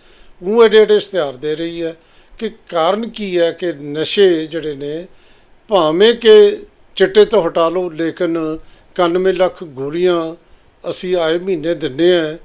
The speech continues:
ਤੇ ਨਸ਼ੇ ਦੀਆਂ ਗੋਲੀਆਂ 'ਤੇ ਲਾ ਰਹੇ ਹਾਂ, ਇਹ 'ਤੇ ਵੀ ਸਵਾਲ ਹੁੰਦੇ ਨੇ। ਲੇਕਿਨ ਅੱਜ ਜਿਹੜੀ ਗੱਲ ਆਪਾਂ ਗੈਂਗਸਟਰ ਜਿਹੜਾ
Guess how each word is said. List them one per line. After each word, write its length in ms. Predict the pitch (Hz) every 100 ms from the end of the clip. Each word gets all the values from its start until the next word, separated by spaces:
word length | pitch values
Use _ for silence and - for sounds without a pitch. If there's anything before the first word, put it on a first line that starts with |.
| - _ _
ਤੇ 80 | 185
ਨਸ਼ੇ 380 | 156 151 - 190
ਦੀਆਂ 200 | 202 202
ਗੋਲੀਆਂ 400 | 147 139 170 202
'ਤੇ 120 | 202
ਲਾ 240 | 165 147
ਰਹੇ 320 | 151 143 160 165
ਹਾਂ, 140 | 165 - - - -
ਇਹ 120 | 233
'ਤੇ 160 | 208 220
ਵੀ 120 | 160
ਸਵਾਲ 340 | - 156 147 143
ਹੁੰਦੇ 300 | 147 147 196
ਨੇ। 100 | 262 190
ਲੇਕਿਨ 380 | 190 190 208 196 190 _ _ - 196
ਅੱਜ 140 | 202
ਜਿਹੜੀ 280 | 214 226 208
ਗੱਲ 240 | 165 156
ਆਪਾਂ 300 | 160 - 156
ਗੈਂਗਸਟਰ 600 | 202 170 151 - 190 175 156 - - 170
ਜਿਹੜਾ 500 | 156 151 151 147